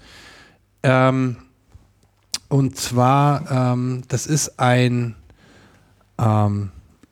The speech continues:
linker, politisch linker Podcaster in den U S A, ein sehr intellektueller, der, ähm, sehr beliebt ist,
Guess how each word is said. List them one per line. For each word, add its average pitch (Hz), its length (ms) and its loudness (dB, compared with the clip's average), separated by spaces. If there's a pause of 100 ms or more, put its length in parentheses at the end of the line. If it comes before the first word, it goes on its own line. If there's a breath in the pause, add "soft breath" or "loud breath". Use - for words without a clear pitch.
(120)
linker, 165 600 2
politisch 147 460 0
linker 143 340 2 (300)
Podcaster 156 720 0
in 123 60 -2
den 110 60 -6
U 123 40 -4
S - 100 -10
A, 127 80 -4
ein 139 100 0
sehr 131 160 2
intellektueller, 127 800 0
der, 127 400 0
ähm, 120 180 -2
sehr 131 140 0
beliebt 131 340 0
ist, - 340 -4